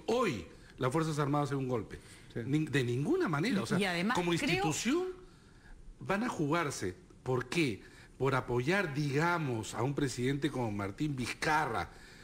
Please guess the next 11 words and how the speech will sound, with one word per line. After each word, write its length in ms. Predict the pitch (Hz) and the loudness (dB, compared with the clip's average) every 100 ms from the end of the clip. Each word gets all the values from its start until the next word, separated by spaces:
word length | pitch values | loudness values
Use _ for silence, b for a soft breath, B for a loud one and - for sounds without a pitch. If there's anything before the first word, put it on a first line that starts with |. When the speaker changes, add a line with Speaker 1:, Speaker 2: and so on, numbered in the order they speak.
| B - | B -2
Speaker 1:
cuyo 240 | 151 147 170 | 4 4 4
único 480 | 269 254 165 139 | 2 0 0 -2
punto 400 | - 254 233 135 | -2 -2 -2 0
ahora 320 | 117 143 165 135 | 0 2 2 0
de 80 | |
apoyo 280 | 113 139 151 | -2 0 0
es 80 | 165 | 0
la 140 | 151 | 0
opinión 400 | 123 120 127 170 | -2 -2 0 -2
pública. 600 | 156 247 220 139 104 76 - - | 0 0 2 0 -4 -8 -12 -8
Speaker 2:
Ujú. 240 | 127 127 | -6 -4